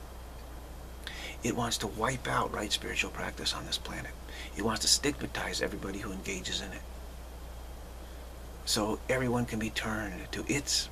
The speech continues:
spirit practice, which it says is salvation,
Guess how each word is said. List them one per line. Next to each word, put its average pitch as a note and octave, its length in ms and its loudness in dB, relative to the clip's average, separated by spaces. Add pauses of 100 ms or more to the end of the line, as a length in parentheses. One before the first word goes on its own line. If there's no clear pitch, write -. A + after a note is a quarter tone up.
(160)
spirit - 300 -2 (120)
practice, - 540 0
which G2+ 160 -2
it D3 140 6
says - 320 4
is - 100 0
salvation, - 640 4